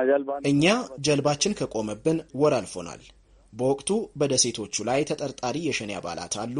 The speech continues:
Speaker 2: እየዘረፉም በጀልባ ወደ ደሴቶቹ ገብተው እየተሸሸጉ ናቸው።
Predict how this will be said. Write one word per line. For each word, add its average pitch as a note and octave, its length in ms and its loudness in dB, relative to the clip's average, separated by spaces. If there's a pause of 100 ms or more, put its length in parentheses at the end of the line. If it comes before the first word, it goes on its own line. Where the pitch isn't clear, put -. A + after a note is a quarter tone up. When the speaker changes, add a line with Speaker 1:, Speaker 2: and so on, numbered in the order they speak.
(580)
Speaker 2:
እየዘረፉም D3 680 2 (160)
በጀልባ C#3 500 0
ወደ C3+ 180 0
ደሴቶቹ G#2+ 580 -4
ገብተው C3 360 -2
እየተሸሸጉ G#2 720 -6
ናቸው። F#2 420 -2